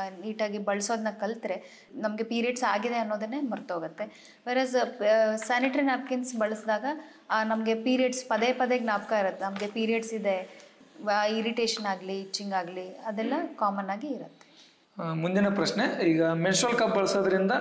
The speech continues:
Speaker 2: ಇಷ್ಟೆಲ್ಲ benefits ಇದ್ರೂನು ಈಗಲೂ more than eighty percent women's, ನಮ್ಮ team research ಮಾಡಿರೋ ಪ್ರಕಾರ, ಆ, ಈ ಕಪ್‌ಗಳನ್ನ ಬಳಸ್ತಾ ಇಲ್ಲ. ಇದಕ್ಕೆ ಮುಖ್ಯ ಕಾರಣ ಏನಂದ್ರೆ, ಒಂದು ಭಯ ಮತ್ತೆ ಕೆಲವೊಂದು ಡೌಟ್ಸು, ಈ ಕಪ್ನ ಯಾರ್ಯಾರು ಬಳಸ್ಬೋದು,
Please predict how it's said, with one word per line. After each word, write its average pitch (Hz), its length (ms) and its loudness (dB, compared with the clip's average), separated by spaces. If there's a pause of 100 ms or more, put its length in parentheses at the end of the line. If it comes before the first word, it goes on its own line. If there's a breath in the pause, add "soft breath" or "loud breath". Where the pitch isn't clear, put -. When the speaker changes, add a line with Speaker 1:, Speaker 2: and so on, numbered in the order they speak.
(120)
Speaker 2:
ಇಷ್ಟೆಲ್ಲ 208 380 2
benefits 190 500 2
ಇದ್ರೂನು 175 640 0
ಈಗಲೂ 214 360 6
more 196 360 2
than 208 140 4
eighty 196 360 2
percent 196 320 2
women's, 220 460 0
ನಮ್ಮ 165 200 2
team 190 260 2
research 170 360 2
ಮಾಡಿರೋ 170 200 2
ಪ್ರಕಾರ, 170 380 0 (680 loud breath)
ಆ, 165 160 0
ಈ 165 120 6
ಕಪ್‌ಗಳನ್ನ 170 560 2
ಬಳಸ್ತಾ 147 400 0
ಇಲ್ಲ. 143 160 -2 (480 loud breath)
ಇದಕ್ಕೆ 170 300 2
ಮುಖ್ಯ 180 340 2
ಕಾರಣ 190 280 4
ಏನಂದ್ರೆ, 180 340 2
ಒಂದು 190 300 2
ಭಯ 151 240 4 (480)
ಮತ್ತೆ 202 200 0
ಕೆಲವೊಂದು 202 460 2
ಡೌಟ್ಸು, 165 340 2
ಈ 180 120 0
ಕಪ್ನ 165 240 0
ಯಾರ್ಯಾರು 160 260 2
ಬಳಸ್ಬೋದು, 156 600 0